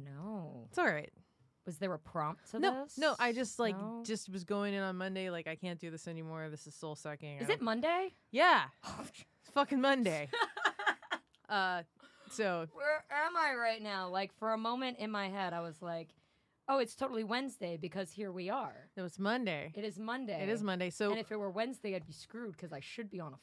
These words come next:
Speaker 1: flight right
Speaker 2: so
Speaker 1: now.
Speaker 2: people are listening to this in the future.
Speaker 1: Yes.
Speaker 2: And, uh, in the future, the first episode has already gone out, but we're excited because we're, <laughs> we're gonna launch the, anyway.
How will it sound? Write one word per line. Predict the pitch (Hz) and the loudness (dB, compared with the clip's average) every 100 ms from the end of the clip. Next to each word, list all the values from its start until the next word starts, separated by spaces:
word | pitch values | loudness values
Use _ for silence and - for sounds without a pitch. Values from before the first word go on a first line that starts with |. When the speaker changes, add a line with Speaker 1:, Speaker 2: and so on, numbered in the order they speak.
| - | -10
Speaker 1:
flight | 196 254 - | -6 -6 -8
right | 143 135 | -12 -10
Speaker 2:
so | 160 220 | -4 -4
Speaker 1:
now. | - - | -4 -6
Speaker 2:
people | 285 302 330 | -4 0 2
are | 254 | 4
listening | 220 226 240 214 | 2 2 0 0
to | 208 | 0
this | 202 - | -2 0
in | |
the | 180 | -2
future. | 190 165 - - - _ _ _ - | -2 -4 -6 -10 -16 _ _ _ -10
Speaker 1:
Yes. | 160 143 - - - _ - | -10 -10 -16 -18 -20 _ -2
Speaker 2:
And, | 185 180 175 175 | 2 2 0 0
uh, | 170 170 | 2 2
in | - 196 | 0 -2
the | 196 | 0
future, | 240 247 226 196 180 - _ _ 185 | 0 0 2 2 2 -4 _ _ -4
the | 190 | -4
first | - 196 - | 0 -2 0
episode | 185 180 175 165 170 | -2 -2 -2 -2 -2
has | 160 160 | -2 0
already | 160 151 | 2 0
gone | 147 139 | -2 -4
out, | 147 139 | -2 -2
but | 151 | 0
we're | 262 294 | 4 4
excited | - 220 185 175 | 4 2 4 2
because | 160 175 160 | -4 -6 -6
we're, | 160 170 165 - - - - | -4 -4 0 0 -2 -16 -12
<laughs> | 269 - - - | -8 -8 -8 -2
we're | 269 320 | 4 6
gonna | 285 240 | 8 8
launch | 208 202 - | 8 4 4
the, | 196 - | -4 0
anyway. | 240 202 160 | 2 2 0